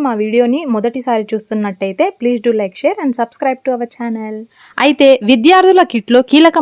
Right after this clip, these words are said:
మార్పులు జరిగాయి. కొత్తగా అందేవి ఏవి, ఇంతకు ముందు ఏవుండేవి, ఇప్పుడు కొత్తగా ఏవి పెట్టారు అనే వివరాల్లోకి మనం వెళ్ళినట్లయితే, ఏపీ ప్రభుత్వం మరో కీలక నిర్ణయం తీసుకుంది.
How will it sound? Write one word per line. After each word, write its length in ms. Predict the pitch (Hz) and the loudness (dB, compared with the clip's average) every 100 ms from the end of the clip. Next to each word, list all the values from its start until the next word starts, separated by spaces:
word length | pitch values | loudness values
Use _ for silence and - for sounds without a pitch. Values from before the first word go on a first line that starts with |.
| 254 | 2
మార్పులు 320 | 220 233 302 247 | 2 2 2 2
జరిగాయి. 400 | 190 175 170 165 _ _ _ - | 0 -2 -4 -6 _ _ _ -4
కొత్తగా 400 | 254 262 359 381 285 | 0 2 4 4 4
అందేవి 400 | 240 262 240 262 220 | 6 6 4 4 4
ఏవి, 220 | 202 208 208 202 _ _ _ 269 | 2 0 -4 -6 _ _ _ 0
ఇంతకు 340 | 311 359 320 302 | 2 2 2 2
ముందు 240 | 311 359 - 247 | 4 2 4 4
ఏవుండేవి, 560 | 269 269 254 226 220 226 247 | 4 4 4 4 0 -2 -2
ఇప్పుడు 160 | 233 247 240 | -2 0 0
కొత్తగా 300 | 208 294 339 233 | 2 4 4 4
ఏవి 160 | 247 262 226 | 2 2 -2
పెట్టారు 340 | 214 226 220 208 | 0 0 0 -2
అనే 120 | 202 | -2
వివరాల్లోకి 540 | 196 220 240 240 226 226 | -2 2 2 2 0 -2
మనం 160 | 202 190 190 | -2 -4 -4
వెళ్ళినట్లయితే, 680 | 202 226 214 208 202 311 370 170 - _ _ - - 247 | -2 -2 -2 -4 -2 0 -2 -2 -8 _ _ -10 2 2
ఏపీ 200 | 311 381 311 | 4 4 4
ప్రభుత్వం 400 | 269 269 262 285 254 | 2 2 2 4 4
మరో 160 | 247 254 | 4 4
కీలక 240 | 247 247 240 220 | 2 2 2 -2
నిర్ణయం 340 | 190 202 311 - | -2 -2 0 0
తీసుకుంది. 440 | 214 - 190 170 | -2 -4 -8 -8